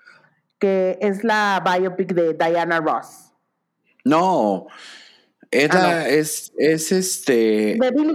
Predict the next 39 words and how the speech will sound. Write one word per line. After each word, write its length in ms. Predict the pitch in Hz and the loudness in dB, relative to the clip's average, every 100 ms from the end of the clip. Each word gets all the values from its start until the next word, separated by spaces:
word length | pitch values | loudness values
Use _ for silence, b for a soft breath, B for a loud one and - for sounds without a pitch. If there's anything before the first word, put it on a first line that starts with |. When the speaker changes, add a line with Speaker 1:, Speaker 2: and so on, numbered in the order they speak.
| 302 | 0
Speaker 1:
Holiday, 340 | 269 220 - | 0 2 2
Speaker 2:
es 100 | 139 | 4
de 60 | 170 | 2
Speaker 1:
perdón. 200 | 147 151 | 4 4
Speaker 2:
Billie 200 | 151 170 - | 2 0 0
Holiday, 560 | 135 135 117 98 98 92 - | 0 2 2 2 0 -2 -4
y 100 | 113 | -2
sale 320 | - 131 139 | 0 2 2
Diana 440 | 139 127 120 120 110 | 2 2 2 2 0
Ross 320 | 104 113 107 | 0 0 0
de 100 | 107 | 2
Speaker 1:
Sale 120 | 180 - | 2 2
Speaker 2:
Billie 80 | |
Speaker 1:
de 60 | 196 | 2
Speaker 2:
Holiday. 460 | 190 190 175 170 165 | 2 2 0 0 0
Speaker 1:
Diana 280 | 165 170 175 | -2 -4 -4
Ross. 320 | 170 160 165 - B B B - | -2 -2 -6 -12 B B B -2
Que, 240 | 233 226 - 214 | 0 0 -2 -2
que 80 | 247 | -2
ahorita 340 | 240 254 294 285 | 0 0 0 0
vimos 300 | 254 254 254 | 0 0 0
la, 400 | 196 175 170 - | 0 0 -2 -2
la 200 | 180 170 | -2 0
de 220 | 175 170 | 0 0
Billie 520 | 175 196 202 208 196 | -2 0 0 0 0
contra 1120 | 196 175 175 165 156 151 151 147 143 143 - _ _ 170 | -2 -2 0 0 0 0 0 0 0 -4 -10 _ _ -6
The 120 | 185 | -4
People 320 | 214 202 220 | -2 -2 -2
versus 340 | 190 185 175 160 | 0 -2 -4 -4
Billie 220 | 196 190 | -2 0
Holiday. 580 | 247 208 180 160 190 - _ b b b b | 0 0 0 0 -2 -6 _ b b b b
Speaker 2:
Sí. 340 | - - - - | -8 -2 -2 -2
Speaker 1:
Y 60 | 190 | -4
pues 200 | 190 190 | -2 -2
es 140 | 196 208 | 0 0
una 200 | 220 175 | 0 0
vida 180 | 175 175 | 0 0
muy 200 | 175 165 | -2 -2
fea. 480 | - 156 233 190 | -2 0 0 -2